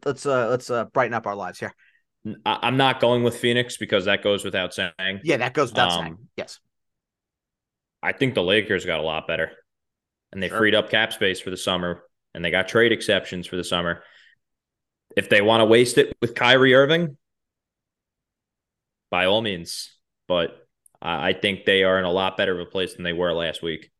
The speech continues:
Speaker 1: Um, this may be a cop-out answer, but I'm gonna go with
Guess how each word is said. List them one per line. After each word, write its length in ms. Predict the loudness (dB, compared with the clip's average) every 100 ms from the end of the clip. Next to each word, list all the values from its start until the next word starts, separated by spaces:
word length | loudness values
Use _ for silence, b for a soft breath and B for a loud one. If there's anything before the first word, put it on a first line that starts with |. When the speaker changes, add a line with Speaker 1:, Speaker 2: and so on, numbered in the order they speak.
| _ _ _ _ _ _ _ _ _ _ _ _ _ _ _ _ _ _ _ _ 2
Speaker 1:
Um, 560 | 4 6 4 0 -10 _ _ _ _ _ _
this 200 | 0 2
may 100 | 2
be 120 | 2 0
a 60 |
cop-out 540 | 0 2 2 2 -2 -2
answer, 480 | -4 -6 -4 -4
but 200 | -4 -6 -4
I'm 140 | -4
gonna 140 | -4
go 200 | -2 -2
with 220 | -2 -4